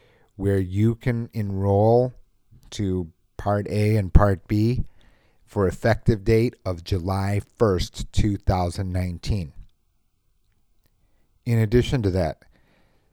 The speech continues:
your election or your enrollment into Part A and Part B will allow you to accept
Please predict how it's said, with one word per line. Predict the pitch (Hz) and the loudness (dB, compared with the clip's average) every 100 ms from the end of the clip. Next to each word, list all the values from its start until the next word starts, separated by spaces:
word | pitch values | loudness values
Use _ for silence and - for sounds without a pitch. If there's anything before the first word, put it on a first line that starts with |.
| - | -10
your | 104 107 | 0 2
election | 104 107 127 - - 110 98 101 - | 4 6 4 4 -4 -4 -4 -8 -2
or | 110 101 101 | 2 4 2
your | 98 101 101 | 4 2 2
enrollment | 104 101 101 117 139 120 98 | 0 -2 2 4 4 4 0
into | 95 95 - | -2 2 8
Part | - 104 98 | 10 8 4
A | 98 | 2
and | 92 | 6
Part | - 98 87 | 8 8 2
B | 101 98 | -2 0
will | 92 92 107 120 131 139 | -2 0 4 6 6 4
allow | 120 107 104 | 2 4 4
you | 107 113 117 | 4 4 2
to | - 107 101 | 2 2 2
accept | 90 - 95 98 - _ - | 0 0 0 0 -4 _ -8